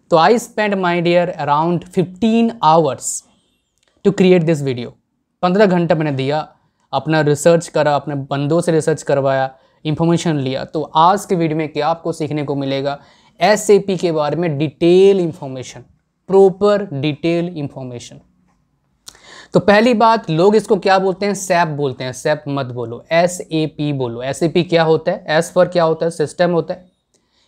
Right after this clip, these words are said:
ए पर क्या होता है? एप्लीकेशंस होता है। And पी पर क्या होता है? प्रोडक्ट्स in data processing। डेटा को प्रोसेस करने के लिए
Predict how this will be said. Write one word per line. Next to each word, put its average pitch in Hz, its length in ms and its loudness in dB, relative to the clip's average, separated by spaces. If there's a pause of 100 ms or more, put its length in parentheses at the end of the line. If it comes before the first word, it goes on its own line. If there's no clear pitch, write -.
(180)
ए 220 160 6
पर 220 220 0
क्या 202 180 2
होता 190 300 0
है? 190 200 -6
एप्लीकेशंस 165 640 -2
होता - 220 -6
है। - 140 -20 (680)
And 175 240 2
पी 226 160 6
पर 214 200 2
क्या 202 180 4
होता 196 260 2
है? 190 60 2
प्रोडक्ट्स 170 580 -2 (200)
in 214 180 0
data 160 420 0
processing। 135 720 -4 (1040)
डेटा 180 400 4
को 240 180 4
प्रोसेस 196 520 0
करने 190 380 -2
के 190 140 -2
लिए 196 340 -6